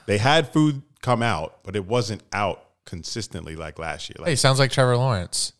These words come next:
Speaker 2: He
Speaker 1: Like
Speaker 2: came out, but he wasn't out very long. We'll get into
Speaker 1: Oh,
Speaker 2: that later.
Speaker 1: true, yeah.
Speaker 2: He's on our shit list.
Speaker 1: Jesus, hours?
Speaker 2: Mine.
Speaker 1: I can't blame him.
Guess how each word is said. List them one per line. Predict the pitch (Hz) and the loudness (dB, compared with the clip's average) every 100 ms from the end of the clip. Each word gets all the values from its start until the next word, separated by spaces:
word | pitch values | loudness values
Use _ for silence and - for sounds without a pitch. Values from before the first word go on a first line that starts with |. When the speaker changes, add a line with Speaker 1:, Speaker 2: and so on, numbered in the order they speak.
| 87 | -4
Speaker 2:
He | |
Speaker 1:
Like | 127 | -2
Speaker 2:
came | 151 107 | 0 0
out, | 92 95 - _ _ _ | -2 -4 -6 _ _ _
but | 117 | 2
he | |
wasn't | 127 127 127 | 4 4 4
out | 123 123 | 2 4
very | 127 | 4
long. | 123 127 127 120 92 80 - - _ _ _ _ _ - | 4 4 6 6 4 -2 -14 -18 _ _ _ _ _ -6
We'll | 104 | -2
get | |
into | 101 | 0
Speaker 1:
Oh, | 90 | 0
Speaker 2:
that | 90 87 | 0 -2
later. | 85 90 | -2 -4
Speaker 1:
true, | 80 | -4
yeah. | 87 78 - - _ | -8 -12 -18 -20 _
Speaker 2:
He's | 107 | -2
on | 107 | 0
our | 95 | 0
shit | - 107 95 | 0 0 -2
list. | 82 82 - - - | -6 -4 -4 -4 -10
Speaker 1:
Jesus, | - 104 92 - - - | -8 -6 -6 -8 -10 -4
hours? | 92 104 151 254 | 0 2 2 2
Speaker 2:
Mine. | 101 98 95 90 - - _ _ _ _ _ _ - | 4 4 2 -2 -8 -18 _ _ _ _ _ _ -8
Speaker 1:
I | 127 | -4
can't | 185 165 | 0 0
blame | 95 90 85 | 0 -4 -4
him. | 82 80 | -8 -12